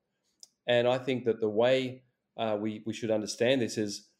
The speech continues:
uh, we're living in faith. "The righteous shall live by faith," one of the most repeated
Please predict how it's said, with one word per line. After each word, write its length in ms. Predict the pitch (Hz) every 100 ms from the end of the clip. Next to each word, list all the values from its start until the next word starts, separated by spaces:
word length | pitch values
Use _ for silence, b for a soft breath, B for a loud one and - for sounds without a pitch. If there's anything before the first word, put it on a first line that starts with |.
| _ _ _ -
uh, 140 | 104 104
we're 120 | 110
living 260 | 135 151
in 100 | 135
faith. 380 | 120 101 92 104
"The 100 | 117
righteous 400 | 120 131 135 131
shall 240 | - 123 113
live 220 | 117 117
by 180 | 113 113
faith," 400 | - 95 101 -
one 160 | 113
of 80 | 107
the 60 | 104
most 300 | 107 104 -
repeated 680 | 98 - 135 131 131 117